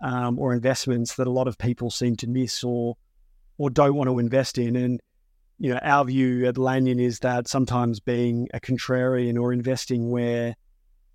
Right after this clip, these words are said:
companies may be less popular, that's a, a potentially incredibly lucrative place to invest. So,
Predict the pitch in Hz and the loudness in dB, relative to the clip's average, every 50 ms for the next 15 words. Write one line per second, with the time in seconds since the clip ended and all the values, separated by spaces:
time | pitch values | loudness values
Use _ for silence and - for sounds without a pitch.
0 | _ _ - - 147 135 139 131 131 123 110 117 123 120 120 113 120 117 120 123 | _ _ 0 0 0 2 2 2 2 2 2 0 0 2 2 2 2 2 2 0
1 | 123 113 - - - - 143 143 - - 123 117 117 117 117 123 127 127 - - | 0 -2 -4 -10 -8 -6 -6 -6 -2 0 0 0 2 0 0 -2 -4 -6 -6 -4
2 | - 120 117 117 120 117 - _ _ _ _ _ _ _ _ _ _ _ _ _ | -4 -2 -2 -2 -2 -4 -6 _ _ _ _ _ _ _ _ _ _ _ _ _
3 | _ _ _ - - - - 151 151 135 120 131 131 127 123 - - - 147 135 | _ _ _ -6 -6 0 2 2 2 4 4 2 2 2 0 -2 0 2 2 2
4 | 123 127 120 117 117 120 127 - - 123 117 113 101 - - 120 117 101 - - | 2 2 0 0 0 -2 -4 -4 -2 -2 -2 -2 -2 -2 -2 -2 -2 -2 -4 -4
5 | 113 113 110 107 120 120 113 107 - - - 123 120 120 120 120 | -4 -4 -2 -2 -2 -2 -2 -4 -8 -4 -2 0 0 0 0 -2